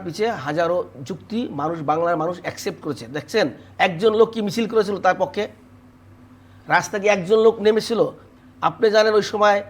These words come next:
শেখ মুজিবুর রহমান রক্ষী বাহিনীর নামে গ্রামগঞ্জে হাজার হাজার ভাই বোনদেরকে ধরে নিয়ে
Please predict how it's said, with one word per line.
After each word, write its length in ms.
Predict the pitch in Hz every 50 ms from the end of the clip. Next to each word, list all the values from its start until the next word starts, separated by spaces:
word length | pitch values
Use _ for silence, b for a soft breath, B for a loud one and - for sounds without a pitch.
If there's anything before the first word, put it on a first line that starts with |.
| B B B B B B -
শেখ 300 | - - 208 208 - 214
মুজিবুর 300 | 214 190 196 214 214 202
রহমান 260 | 196 196 196 208 185
রক্ষী 320 | 180 - 180 - - 226
বাহিনীর 240 | 208 214 214 208 202
নামে 320 | 202 196 196 196 190 165 143 - - - - - - - - _ _ _ - - - -
গ্রামগঞ্জে 720 | 117 127 180 196 208 214 220 214 175 202 214 214 196 208
হাজার 480 | 180 - - 160 185 185 226 220 214 190
হাজার 400 | 139 160 196 202 214 208 196 165 - - - - _ _ _ - 120
ভাই 220 | 113 156 202 220
বোনদেরকে 360 | 202 202 214 214 196 190 190 190
ধরে 300 | 156 147 175 190 214 220
নিয়ে 300 | 214 208 196 151 120